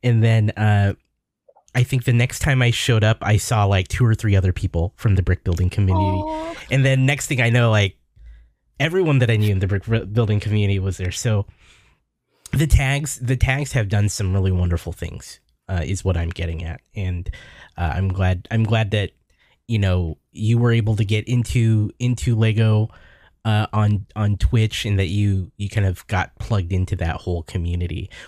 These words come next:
Speaker 1: What, um,
Speaker 2: Yeah.
Speaker 1: what made, what made you decide to, uh, start doing Lego while streaming? Was there any,
Speaker 2: Yes.
Speaker 1: anything that got you specifically into it?
Speaker 2: This one.
Speaker 1: <gasps>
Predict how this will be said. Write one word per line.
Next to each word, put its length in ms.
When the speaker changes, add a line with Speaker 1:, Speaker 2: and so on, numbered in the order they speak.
Speaker 1:
What, 260
um, 380
Speaker 2:
Yeah. 80
Speaker 1:
what 120
made, 300
what 200
made 240
you 100
decide 500
to, 500
uh, 300
start 440
doing 280
Lego 300
while 500
streaming? 560
Was 140
there 100
any, 120
Speaker 2:
Yes. 300
Speaker 1:
anything 360
that 160
got 200
you 240
specifically 680
into 280
it? 120
Speaker 2:
This 240
one. 180
Speaker 1:
<gasps> 100